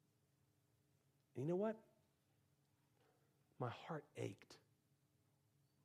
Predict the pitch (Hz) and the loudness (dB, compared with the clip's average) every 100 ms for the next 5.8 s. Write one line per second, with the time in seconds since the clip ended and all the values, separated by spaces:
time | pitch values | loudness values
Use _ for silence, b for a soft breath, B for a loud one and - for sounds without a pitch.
0 | - - 110 107 101 101 101 - - - | -12 -6 0 2 2 -2 -6 -12 -14 -20
1 | - - - _ _ _ - 110 - - | -20 -20 -20 _ _ _ 0 0 0 0
2 | 107 98 - 95 92 98 92 92 - b | 2 0 -2 -4 0 0 0 -4 -18 b
3 | b b 117 107 98 110 95 90 - 95 | b b 2 2 0 -2 0 -2 0 -2
4 | - 87 92 - B B - 101 135 117 | -2 -8 -10 -16 B B -2 2 4 2
5 | 104 107 95 92 - 98 101 | 0 -2 -2 -2 -4 -4 -2